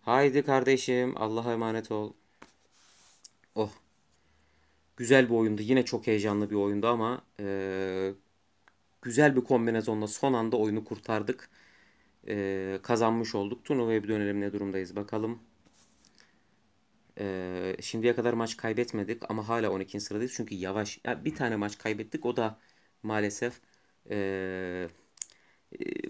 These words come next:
giremediğim için, hamle yapamadığım için kaybetmiş olduk. Problem değil, hiç problem değil. E, şu anda iyi durumdayız. Evet. Huka. Hadi bakalım. Bu ne?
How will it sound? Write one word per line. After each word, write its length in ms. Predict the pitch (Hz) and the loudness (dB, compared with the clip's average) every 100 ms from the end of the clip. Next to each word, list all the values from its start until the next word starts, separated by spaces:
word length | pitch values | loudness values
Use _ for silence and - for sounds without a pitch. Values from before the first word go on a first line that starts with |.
| - - - - _ _ 135 | -12 -18 -20 -20 _ _ -10
giremediğim 580 | 117 135 139 123 110 113 | 4 6 8 6 4 -4
için, 160 | 107 120 | -4 -4
hamle 260 | 113 113 | -2 -2
yapamadığım 440 | 113 117 113 104 101 | 0 0 -2 -2 -4
için 200 | 107 101 | -4 -4
kaybetmiş 560 | - 104 107 - - | -2 0 -2 -4 2
olduk. 360 | 143 139 156 - | 2 2 -2 -2
Problem 440 | 196 190 123 110 | 0 4 2 2
değil, 140 | 104 113 | -2 -4
hiç 180 | - | -8
problem 440 | - 98 95 95 95 | -8 -8 -4 -6 -2
değil. 260 | 117 165 175 - - _ _ - | -2 -2 -6 -20 -20 _ _ -8
E, 420 | 113 107 104 104 101 | -6 -2 -2 -2 -4
şu 200 | - 131 | -2 0
anda 200 | 101 110 | 0 0
iyi 260 | 104 131 117 | 0 0 0
durumdayız. 800 | 110 101 95 107 156 - - _ _ _ _ _ _ - | -2 -2 -2 -2 -2 -4 -10 _ _ _ _ _ _ -8
Evet. 600 | 104 98 - - - - - - - - _ _ | -4 -4 -4 -10 -10 -12 -16 -20 -20 -20 _ _
Huka. 460 | 160 185 - - - - _ _ | 6 6 4 -6 -6 -20 _ _
Hadi 220 | 127 117 | -8 -6
bakalım. 300 | - - - _ _ _ _ - _ _ _ | -8 -10 -20 _ _ _ _ -20 _ _ _
Bu 120 | 190 170 | 2 4
ne? 220 | 135 | 2